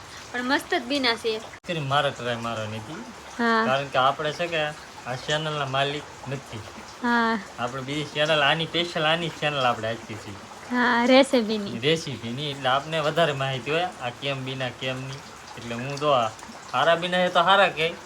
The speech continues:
Speaker 2: ખરાબ
Speaker 1: હમ.
Speaker 2: બીના એ તો ખરાબ કહે.
Speaker 1: હા, તો શાખો.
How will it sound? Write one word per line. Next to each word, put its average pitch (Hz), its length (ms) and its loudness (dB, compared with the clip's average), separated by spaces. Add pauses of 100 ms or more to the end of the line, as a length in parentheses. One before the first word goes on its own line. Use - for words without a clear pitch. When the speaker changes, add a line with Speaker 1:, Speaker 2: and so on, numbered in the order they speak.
(140)
Speaker 2:
ખરાબ - 260 4
Speaker 1:
હમ. - 60 4
Speaker 2:
બીના 156 200 0
એ 151 80 -2
તો 147 120 -4
ખરાબ 131 260 -2
કહે. - 200 -16 (320)
Speaker 1:
હા, 247 200 4
તો 240 180 2
શાખો. 277 440 6